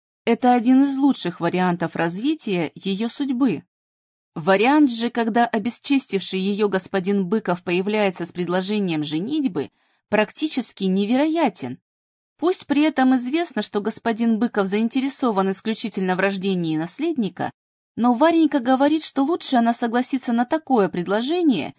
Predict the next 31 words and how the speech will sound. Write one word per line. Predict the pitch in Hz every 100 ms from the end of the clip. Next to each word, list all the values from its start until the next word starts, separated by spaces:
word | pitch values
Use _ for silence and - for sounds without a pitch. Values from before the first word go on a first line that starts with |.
| _ _ -
чем | - 302
всю | - 311 294
жизнь | 277 330 262
будет | 220 233 233
жить | 226 277 277
в |
бедности. | 247 311 220 160 - - - - _ _ _ _ _ -
Такое | 196 - 269 262 233
замужество | 220 240 285 302 285 - 233
действительно | 214 277 - 311 269 220 202
надежно | 196 185 226 196 190
обеспечит | 220 196 - 220 208 -
Вареньке | 185 190 190 180 175
на | 175
будущее, | 170 285 240 196 - 151 135 _ _ _ _
но, | - 226
кроме | - 339 339 311
того, | 220 196 190 -
оно | 208 233
вернет | 226 247 262 277 -
ей | 254
ее | 233 247 240
честное | 247 269 254 262 269
имя, | 277 302 302 240 151 - _ - -
что | - 226
в | 214
ее | 226 226 214
положении | 190 185 196 202 311 285 233
казалось | 190 208 208 247 240 -
маловозможной | 226 214 220 254 262 269 220 185
перспективой. | 180 208 - 262 - 277 147 131